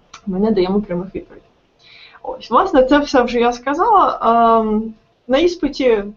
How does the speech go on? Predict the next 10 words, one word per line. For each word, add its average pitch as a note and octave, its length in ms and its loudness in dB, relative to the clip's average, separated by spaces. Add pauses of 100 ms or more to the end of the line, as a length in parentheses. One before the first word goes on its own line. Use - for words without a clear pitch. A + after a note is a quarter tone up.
(160)
іспит, G3+ 260 -12 (240)
ну, C#4 180 -8 (160)
ви G#3 200 -6
розумієте, F#3 400 -4
це C4 160 -6
не A3 120 0
іспит, - 260 -8
ви D#4 80 -6
складаєте G#3 480 -4
його F#3 140 -6